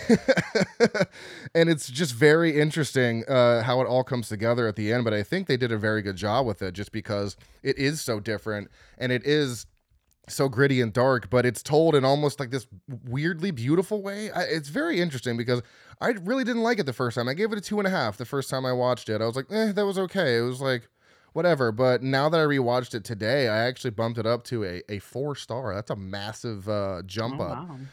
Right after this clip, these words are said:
Speaker 1: I really
Speaker 2: That
Speaker 1: thought it
Speaker 2: is.
Speaker 1: was fucking fantastic, uh, going into it with a fresh set of eyes, 'cause I hadn't seen it in about three years.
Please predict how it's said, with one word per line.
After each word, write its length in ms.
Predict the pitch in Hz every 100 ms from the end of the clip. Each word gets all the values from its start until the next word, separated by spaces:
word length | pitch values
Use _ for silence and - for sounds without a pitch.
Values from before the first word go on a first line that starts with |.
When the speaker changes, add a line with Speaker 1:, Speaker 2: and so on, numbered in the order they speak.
| - - -
Speaker 1:
I 80 | 190
really 420 | 185 160 165 165
Speaker 2:
That 60 |
Speaker 1:
thought 180 | 156 151
it 40 | 156
Speaker 2:
is. 40 |
Speaker 1:
was 140 | 151
fucking 320 | 156 151 143 131
fantastic, 720 | 143 131 135 190 - 120 104
uh, 320 | 117 113 110
going 360 | 104 131 131 131
into 280 | 131 127 123
it 80 |
with 120 | 117 117
a 40 |
fresh 280 | - 120 113
set 120 | 123
of 100 | 110
eyes, 200 | 120 123 -
'cause 120 | 113
I 60 |
hadn't 220 | 117 127 113
seen 220 | 127 127
it 80 | 113
in 100 | 101
about 280 | 98 90 -
three 200 | 113 107
years. 460 | 95 143 98 -